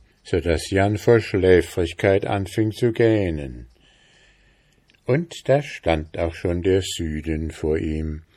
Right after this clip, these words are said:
ein schlanker junger Mann mit flachsblondem Bart, langem Krüllhaar in einem grünen Mäntelchen. „Ah, lieber Junge“, sagte die Alte,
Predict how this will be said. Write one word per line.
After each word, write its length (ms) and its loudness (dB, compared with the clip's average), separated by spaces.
ein 220 -10
schlanker 800 -2
junger 420 -2
Mann 420 -6
mit 220 -6
flachsblondem 1200 -2
Bart, 540 -2
langem 640 4
Krüllhaar 840 4
in 240 -2
einem 380 0
grünen 720 -2
Mäntelchen. 720 -8
„Ah, 240 4
lieber 320 6
Junge“, 540 4
sagte 420 -4
die 200 0
Alte, 520 -2